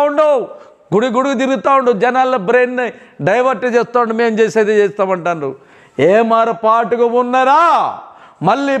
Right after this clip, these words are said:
భారతీయ జనతా పార్టీకి ఎన్నికల్లో నిలబెట్టినరా? ఈరోజు మణిపూర్ ఇంకా దగ్ధమైతేనే ఉన్నది,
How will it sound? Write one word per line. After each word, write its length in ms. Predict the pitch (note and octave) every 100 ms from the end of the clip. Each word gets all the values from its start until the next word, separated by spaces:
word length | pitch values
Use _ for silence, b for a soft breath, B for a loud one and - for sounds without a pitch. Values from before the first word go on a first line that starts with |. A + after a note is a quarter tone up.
| F#3
భారతీయ 480 | C#4 C4+ C#4 C#4+ C#4
జనతా 380 | C#4 C4+ C#4
పార్టీకి 480 | C4+ C4+ C#4 C#4+ G#3+ C4+
ఎన్నికల్లో 360 | C4+ C#4 C4+ B3+
నిలబెట్టినరా? 760 | C4+ C4 C#4 C#4 C4+ A#3+ E4+ F#4+ C#4+ D3+ - - - _ _ _ _ _ _ _ _ _ _ _ _ _ b b b b b - D#3
ఈరోజు 220 | F#3+ F3+
మణిపూర్ 480 | E3+ G3 G3+ A3 A3
ఇంకా 180 | G3+ B3 A3
దగ్ధమైతేనే 640 | G#3+ A3 B3 B3 C4 C4 C4+
ఉన్నది, 340 | C4+ C#4 D4